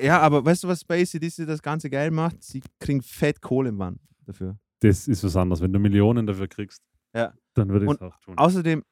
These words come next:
Speaker 1: A C D C ist genau so eine Band, wo ich sagen würde, sie sollen niemals ihren Sound ändern, weil sie haben ihre Rezeptur gefunden, spielen straighten Rock mit Blues-Einschlag
Speaker 2: Nee, nein, nein,
Speaker 1: und
Speaker 2: nein,
Speaker 1: singen
Speaker 2: ich,
Speaker 1: über
Speaker 2: ich habe
Speaker 1: Teufel,
Speaker 2: jetzt, ich,
Speaker 1: Saufen,
Speaker 2: ich habe
Speaker 1: Weiber
Speaker 2: jetzt,
Speaker 1: und ihre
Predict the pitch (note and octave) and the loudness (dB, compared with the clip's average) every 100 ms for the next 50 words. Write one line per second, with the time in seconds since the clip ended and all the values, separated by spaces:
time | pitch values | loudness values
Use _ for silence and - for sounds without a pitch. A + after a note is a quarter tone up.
0 | _ C#3+ E3+ C3+ D#3 F3 D3+ - C#3 D3+ | _ 2 2 0 -4 -2 -4 -2 -2 0
1 | C#3+ C#3 B2 C3 A#2+ A#2+ - A2+ B2 A#2 | 0 -2 0 -2 -2 -6 -2 -2 -2 -2
2 | A#2 A2+ - A#2 A2+ A2+ A2+ G#2+ B2+ D#3+ | 0 -2 -4 -6 0 2 2 0 -2 -2
3 | B2 B2 - A2 G#2+ A#2 A#2 G#2+ G#2+ G#2+ | -2 -4 -4 -6 -4 -4 -2 -4 -2 -2
4 | G#2+ G#2 A2+ A#2 A#2 A2 - F2+ D3+ E3+ | -2 -2 -2 0 0 -2 -4 -2 0 0
5 | D#3+ E3 E3 E3+ E3+ _ - A#2+ G#2+ - | 0 -2 -2 -4 -8 _ -8 -8 -8 -4
6 | C3+ D#3+ - D3+ C#3+ D3 _ _ _ _ | 0 0 0 4 4 2 _ _ _ _
7 | _ _ - G2+ C3+ E3 - C#3 C3+ D#3 | _ _ -10 -2 0 2 0 2 2 4
8 | C#3+ D3+ C3+ B2+ B2+ D3 C3+ B2+ - C#3 | 4 2 2 2 2 0 0 -2 2 4
9 | E3 A#2 - - C3 D3 D#3 C#3+ - A2+ | 6 6 4 4 4 4 0 -6 -4 -4
10 | A#2+ B2+ B2+ C#3 C3 | 2 4 4 2 2